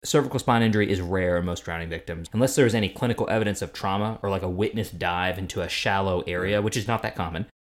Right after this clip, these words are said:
Speaker 1: no cervical spine immobilization is indicated here. In fact, C-collars can interfere with airway management and are not recommended, right?
Speaker 2: Yeah, exactly. And that's, uh, what the reading is on this. Really, you should not be prioritizing C-collar. You should be prioritizing getting breaths in the patient because it
Speaker 1: Mm-hmm.
Speaker 2: can actually inhibit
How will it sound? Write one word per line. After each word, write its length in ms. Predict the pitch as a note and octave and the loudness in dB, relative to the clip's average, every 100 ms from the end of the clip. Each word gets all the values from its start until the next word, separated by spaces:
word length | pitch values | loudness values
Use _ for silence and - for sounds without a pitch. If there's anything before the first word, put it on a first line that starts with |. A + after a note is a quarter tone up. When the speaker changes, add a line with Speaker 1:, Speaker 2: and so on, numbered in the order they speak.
| _ - | _ -4
Speaker 1:
no 260 | G2+ A2 A#2+ | 4 6 6
cervical 460 | - B2 A2 - | 6 2 2 -2
spine 300 | F#2+ A2 G2 | -2 0 2
immobilization 560 | F#2+ F2+ F#2 F2 E2 - | 2 0 -2 -2 -4 -6
is 80 | E2+ | -10
indicated 380 | D#2+ E2+ E2 E2 | -10 -8 -8 -8
here. 120 | D#2+ | -6
In 160 | - | -6
fact, 360 | - C#3+ B2+ - | -2 2 2 2
C-collars 520 | C#3 - C3 G#2+ F#2+ - - | -2 2 4 4 2 -4 -6
can 120 | A2 | -4
interfere 580 | A#2+ A2+ - - G3 G3+ | 0 -2 -2 -2 4 4
with 160 | G2+ - | 4 0
airway 200 | D#3 D3 | 0 2
management 480 | F#2 F#2 G2+ F#2+ - _ - | 2 0 0 -2 -4 _ -4
and 80 | |
are 60 | G#2+ | 0
not 160 | A2 G2 | 0 -2
recommended, 460 | F#2+ F#2 F#2+ D2+ | -4 -2 -4 -4
right? 260 | F2+ G#2 - | -4 -4 -6
Speaker 2:
Yeah, 320 | - G2 C#2 G#1 | -4 -2 -2 -4
exactly. 640 | - G2 F#2 E2 - E2+ | -8 -2 -2 -2 -4 -4
And 100 | F2+ | -2
that's, 240 | G#2 - - | -4 -6 -6
uh, 80 | F#2+ | -4
what 160 | F2+ F#2 | -2 -4
the 80 | |
reading 320 | E2 F2 E2+ E2+ | -4 -6 -4 -4
is 160 | D2+ | -4
on 200 | D#2+ D#2+ | -6 -6
this. 300 | F2 F2 - - | -6 -8 -12 -10
Really, 300 | F2+ G2+ G#2+ | -6 -2 -2
you 260 | G#2 F#2+ F2 | -4 -8 -10
should 200 | - D#2 | -8 -4
not 260 | D#2+ D#2+ | -4 -4
be 80 | E2+ | -6
prioritizing 760 | D#2+ D#2 D2+ D#2+ D#2+ D#2 D2+ D2 | -8 -6 -4 -4 -4 -6 -6 -10
C-collar. 460 | - D#2+ F2 F#2 F2+ | -8 -6 -4 -4 -4
You 60 | |
should 120 | D#2 - | -8 -12
be 100 | C#2+ | -14
prioritizing 840 | - D2+ D#2+ D#2 E2 D#2 D#2 D#2 | -10 -6 -6 -4 -4 -6 -6 -8
getting 280 | D#2+ D2 C2+ | -6 -8 -10
breaths 440 | C#2 D#2 D2+ - - | -8 -8 -8 -12 -16
in 180 | C#2+ | -14
the 60 | C#2+ | -14
patient 480 | - D2 - - - | -8 -10 -8 -14 -14
because 220 | - G2 | -8 -6
it 40 | F2+ | -4
Speaker 1:
Mm-hmm. 60 | F2+ | -6
Speaker 2:
can 80 | F2 | -6
actually 420 | F#2+ G2+ D#2 - - | -6 -6 -8 -8 -8
inhibit 420 | G2+ E2+ D#2 | -6 -4 -8